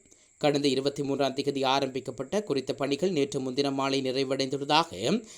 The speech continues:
இந்திய ஊடகங்கள் செய்தி வெளியிட்டுள்ளன. இதன்போது சுமார் பதினோராயிரத்தி எழுநூறு கோழிகள் கொல்லப்பட்டதாக இந்திய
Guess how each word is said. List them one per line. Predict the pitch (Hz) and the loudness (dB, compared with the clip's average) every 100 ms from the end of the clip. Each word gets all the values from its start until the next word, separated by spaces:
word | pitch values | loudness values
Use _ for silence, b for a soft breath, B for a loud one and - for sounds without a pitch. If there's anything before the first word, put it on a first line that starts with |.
| B | B
இந்திய | 151 185 180 180 | 4 8 10 10
ஊடகங்கள் | 214 220 208 165 | 10 8 8 6
செய்தி | 143 170 135 | 2 2 2
வெளியிட்டுள்ளன. | 135 127 104 104 - 101 98 _ b b b b | 2 0 -2 -6 -8 -10 -12 _ b b b b
இதன்போது | 139 156 135 143 | 2 4 4 0
சுமார் | 196 147 143 143 | 0 2 0 2
பதினோராயிரத்தி | 135 139 139 139 135 139 | 2 2 2 2 0 0
எழுநூறு | 127 135 131 135 | 0 0 -2 0
கோழிகள் | 139 139 135 135 131 | 0 2 2 0 2
கொல்லப்பட்டதாக | 131 135 139 135 139 143 | 2 0 -2 2 2 4
இந்திய | 190 123 131 131 | 0 0 0 0